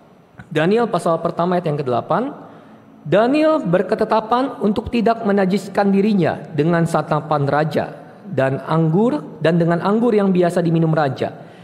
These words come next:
Dimintanyalah kepada pemimpin pegawai istana itu supaya ia tak usah menajiskan dirinya.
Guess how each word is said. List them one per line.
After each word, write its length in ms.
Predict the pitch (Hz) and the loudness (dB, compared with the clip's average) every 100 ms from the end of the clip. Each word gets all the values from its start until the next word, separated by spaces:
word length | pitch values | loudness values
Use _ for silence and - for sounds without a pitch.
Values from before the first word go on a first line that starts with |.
| - - - | -20 -20 -2
Dimintanyalah 1000 | 147 208 220 220 220 226 240 233 233 - | 0 2 2 2 2 2 2 0 -2 -6
kepada 260 | 196 196 190 | -2 0 0
pemimpin 480 | 196 208 214 220 | 2 2 2 0
pegawai 320 | 220 190 190 190 | 0 0 2 2
istana 400 | 190 185 180 196 | 0 -2 0 0
itu 320 | 190 120 - | 0 -4 -4
supaya 400 | - 175 170 170 | -6 -2 0 0
ia 240 | 190 202 | 2 0
tak 240 | 196 185 180 | 0 -2 0
usah 540 | 185 165 123 - - | 0 0 -2 -4 -4
menajiskan 680 | 151 151 143 147 - 147 147 | -2 0 -2 -6 -4 -2 -2
dirinya. 420 | 131 120 113 95 | -2 -2 -6 -6